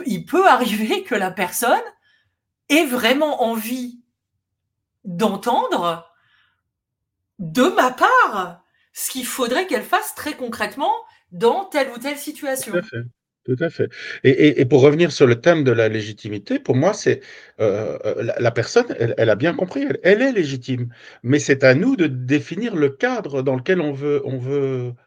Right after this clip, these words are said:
Speaker 2: on veut agir et dans lequel on est légitime. Donc, si on nous fait sortir de ce cadre-là, on peut se poser la question, « Suis-je légitime ? » Mais je préfère dire, « Non, ça, c'est hors de mon cadre, je le fais pas. » Donc, c'est pas, c'est, je, je me pose pas tellement la question en termes de légitimité,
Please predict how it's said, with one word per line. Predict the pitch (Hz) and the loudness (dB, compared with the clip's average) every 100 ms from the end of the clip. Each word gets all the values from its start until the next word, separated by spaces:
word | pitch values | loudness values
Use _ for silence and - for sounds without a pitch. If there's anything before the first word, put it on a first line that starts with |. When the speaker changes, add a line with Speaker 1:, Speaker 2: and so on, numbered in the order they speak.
| _ _ _ | _ _ _
Speaker 2:
on | 120 | -6
veut | 127 127 - | -2 0 0
agir | 123 117 202 220 | -2 -2 -6 -6
et | |
dans | 123 127 | -4 -6
lequel | 123 240 | -2 -2
on | 196 | -2
est | 165 | -4
légitime. | 170 180 202 - 185 185 - - - | -4 -6 -8 -12 -14 -16 -20 -8 -4
Donc, | 135 | -4
si | - 214 233 | -4 -4 -2
on | 214 | 0
nous | 196 | -2
fait | - 202 | 2 0
sortir | 185 165 - 156 143 | 2 -2 -4 -6 -2
de | 127 | -2
ce | 123 131 | -2 -4
cadre-là, | 127 123 113 113 180 370 - - | -2 -2 -2 -2 -2 -4 -10 -10
on | 123 | -8
peut | 123 156 | -6 -6
se | |
poser | - 151 | -4 0
la | 147 | 0
question, « | 135 135 - 143 | 0 -6 -6 -6
Suis-je | 127 - 151 139 | -6 -10 -8 -6
légitime ? » | 117 120 160 262 302 - - | -6 -8 -10 -10 -10 -14 -6
Mais | 123 | -4
je | 120 | -4
préfère | 117 113 113 113 | -8 -4 0 0
dire, « | 180 226 | -2 -4
Non, | 127 220 277 | -2 -2 -2
ça, | 147 | -4
c'est | 135 110 - | -6 -6 -2
hors | 190 | -2
de | 165 | 0
mon | 139 123 120 | -4 -6 -6
cadre, | - 247 277 - | -4 -4 -6 -12
je | 113 | -8
le | 131 | -6
fais | 170 202 | -4 -6
pas. » | 185 180 _ _ _ _ | -8 -14 _ _ _ _
Donc, | 110 113 | -12 -4
c'est | 120 | -4
pas, | 147 - - - | -4 -6 -12 -10
c'est, | 120 | -8
je, | 120 135 123 - | -4 -4 -6 -8
je | 156 | -8
me | 156 | -8
pose | 156 185 | -6 -6
pas | 214 | -4
tellement | 240 208 190 | -4 -2 0
la | 170 | -2
question | - 147 - 185 | -4 -10 -6 -4
en | 151 | -4
termes | 127 143 | -4 -4
de | 123 | -4
légitimité, | 120 127 127 127 131 123 180 | -4 -4 -6 -10 -10 -8 -10